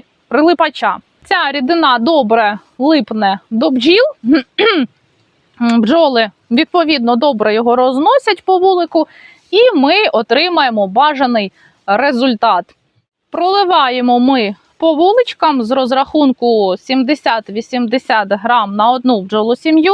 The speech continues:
не більше. Е, перші рази ми проливали за допомогою шприця,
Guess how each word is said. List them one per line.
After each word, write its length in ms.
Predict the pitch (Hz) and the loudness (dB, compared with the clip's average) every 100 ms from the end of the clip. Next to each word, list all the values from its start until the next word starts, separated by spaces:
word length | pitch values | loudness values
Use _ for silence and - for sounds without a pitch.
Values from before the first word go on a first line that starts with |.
| 539 - _ _ | 0 -6 _ _
не 140 | 311 349 | -2 0
більше. 480 | 254 226 226 285 339 _ - - _ - | 0 -2 -2 -2 -2 _ -20 -20 _ -2
Е, 260 | 220 233 233 | 0 2 2
перші 480 | 403 440 - 302 262 | 2 0 0 0 2
рази 380 | 277 262 269 | 0 2 0
ми 280 | 254 262 240 | 2 2 0
проливали 640 | - 269 269 262 254 233 233 | 0 0 0 0 0 0 0
за 120 | 262 | 0
допомогою 840 | 262 254 277 262 240 233 220 202 | 0 0 2 2 2 2 0 -2
шприця, 440 | - - 294 294 | -6 -6 -6 -2